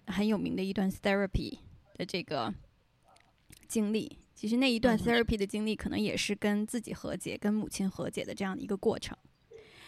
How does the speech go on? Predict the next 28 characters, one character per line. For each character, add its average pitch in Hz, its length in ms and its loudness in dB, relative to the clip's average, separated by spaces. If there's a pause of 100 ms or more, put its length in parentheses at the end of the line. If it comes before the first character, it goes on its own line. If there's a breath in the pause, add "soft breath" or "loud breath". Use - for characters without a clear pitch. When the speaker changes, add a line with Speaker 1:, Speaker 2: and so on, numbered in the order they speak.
(220 loud breath)
Speaker 2:
对。 202 100 6
Speaker 1:
嗯， 196 240 6
我 208 140 8
们 190 320 4 (140)
晚 196 240 8
一 208 60 2
点 196 220 2
的 180 60 2
时 - 180 -2
候 175 100 2
可 - 140 0
以 190 60 4
把 - 120 0
这 190 140 -4
一 175 80 -2
段 180 180 0
过 190 200 4
程 - 260 -4
再 190 180 0
跟 185 280 0
听 185 160 0
众 180 120 2
朋 175 200 0
友 175 40 0
们 180 160 -2
讲 - 200 -4
一 190 100 -4
讲。 - 180 -4